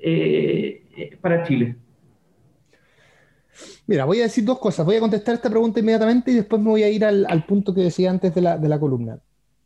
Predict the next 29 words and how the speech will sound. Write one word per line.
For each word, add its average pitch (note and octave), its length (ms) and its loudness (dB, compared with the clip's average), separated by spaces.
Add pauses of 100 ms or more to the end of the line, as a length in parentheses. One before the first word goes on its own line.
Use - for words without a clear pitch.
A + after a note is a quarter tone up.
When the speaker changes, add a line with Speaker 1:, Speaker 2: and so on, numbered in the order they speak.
(1000)
Speaker 2:
Yo C4+ 120 -2
diría C#4+ 360 2
que A3+ 420 2 (360)
el F3 120 2
problema G#3+ 480 2
de B3 80 2
las A3+ 120 0
políticas G3+ 500 0
a F#3+ 60 2
medio G3+ 200 4
camino, G3 280 0
bueno, G#3+ 160 2
primero G#3 260 2
yo B3 160 2
creo A3+ 180 0
que A3 80 0
lo G#3 120 0
que F#3+ 80 2
propone F3 360 0
Gabriel G3+ 360 0
es G#3+ 80 2
lo F#3+ 100 2
que F#3+ 100 0
él F#3+ 160 -2
cree A3 260 0
que G#3+ 100 0
debiera G#3 260 0
pasar, F#3 460 -4 (100)
¿eh? E3 160 -8